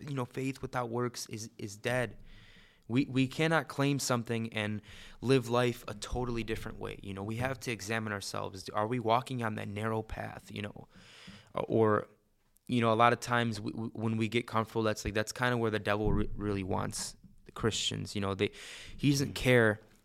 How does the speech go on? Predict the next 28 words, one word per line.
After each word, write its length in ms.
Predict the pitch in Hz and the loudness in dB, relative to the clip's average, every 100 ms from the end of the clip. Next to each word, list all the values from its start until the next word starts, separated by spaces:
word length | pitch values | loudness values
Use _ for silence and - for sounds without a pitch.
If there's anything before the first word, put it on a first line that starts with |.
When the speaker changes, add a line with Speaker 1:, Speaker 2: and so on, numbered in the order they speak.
| - | 0
Speaker 1:
You 160 | 123 131 | 2 4
can 220 | 147 127 | 2 4
proclaim, 720 | - 131 - 139 135 139 139 - _ _ _ - | 6 6 6 2 4 2 0 -6 _ _ _ -6
you 200 | 120 123 | 2 6
know, 200 | 113 113 | 6 4
Jesus 600 | 110 139 135 131 123 - | 4 6 6 6 4 2
as 120 | 117 | 2
much 240 | 127 127 | 2 2
as 140 | 117 113 | 0 2
you 80 | |
want. 300 | 113 120 110 | 4 6 4
The 60 | 110 | 2
de-, 200 | 107 120 | 2 2
it 80 | 113 | 2
doesn't 220 | 120 123 | -2 0
scare 280 | - 131 120 | 2 4 4
the 80 | 113 | 4
devil 280 | 117 113 | 4 4
like, 140 | 107 110 | 2 4
"I 100 | 113 | 4
believe 300 | 113 113 110 | 4 2 0
in 80 | 107 | 0
Jesus." 400 | 107 98 95 - - - - - _ _ _ _ _ - | -2 -4 -6 -10 -20 -20 -20 -20 _ _ _ _ _ -6
That 140 | - 123 | 0 2
doesn't 180 | 131 123 | 4 4
scare 260 | - 123 | 4 4
the 80 | 110 | 4
devil. 300 | 107 101 | 4 2